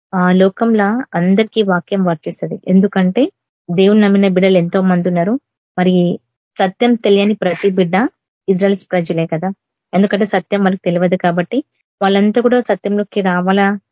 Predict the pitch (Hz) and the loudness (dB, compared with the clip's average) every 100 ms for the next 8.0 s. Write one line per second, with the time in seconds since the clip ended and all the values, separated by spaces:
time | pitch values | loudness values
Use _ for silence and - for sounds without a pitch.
0 | _ _ 180 180 - - 196 196 185 180 | _ _ -4 -2 -6 -4 0 2 2 2
1 | 196 - 190 185 180 175 175 233 359 _ | -2 -2 0 0 0 -2 -2 -4 -6 _
2 | _ _ 196 196 202 285 - _ - 190 | _ _ -2 -2 0 -2 -4 _ -2 2
3 | 196 214 202 196 175 165 190 - 220 208 | 4 2 0 -4 -2 -2 -2 0 0 0
4 | 226 202 175 170 170 - _ _ _ 180 | -2 -2 -4 -4 -8 -14 _ _ _ -2
5 | 185 175 - 214 208 214 - 175 180 170 | 0 -2 -2 -2 2 0 0 0 0 -2
6 | 165 _ _ - 226 220 220 220 190 165 | -8 _ _ -2 0 2 2 2 2 0
7 | 170 196 202 - 185 180 180 - 196 | 0 0 0 0 -2 0 -2 -2 -4